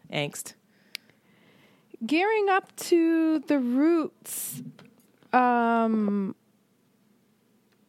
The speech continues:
Speaker 2: I felt a lot of pressure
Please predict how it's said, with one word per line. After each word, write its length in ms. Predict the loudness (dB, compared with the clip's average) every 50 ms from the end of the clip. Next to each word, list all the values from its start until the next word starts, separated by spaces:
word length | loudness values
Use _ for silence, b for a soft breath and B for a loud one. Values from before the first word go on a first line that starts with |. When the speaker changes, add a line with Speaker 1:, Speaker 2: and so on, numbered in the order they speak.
| _ _ _ _ _ _ _ _ _ _ _ _ _ _ _ _ _ _ _ _ _ _ _ _ _
Speaker 2:
I 160 | 2 2 2 2
felt 880 | -2 -2 2 2 4 4 4 2 0 -2 -6 _ _ -14 -14 -12 -12 -14 -16 -20 _ 2
a 120 | 4 4
lot 380 | 4 4 4 4 6 4 4 4
of 260 | 2 0 -2 -8 _
pressure 800 | -8 2 2 4 4 4 0 -2 0 2 4 4 4 2 0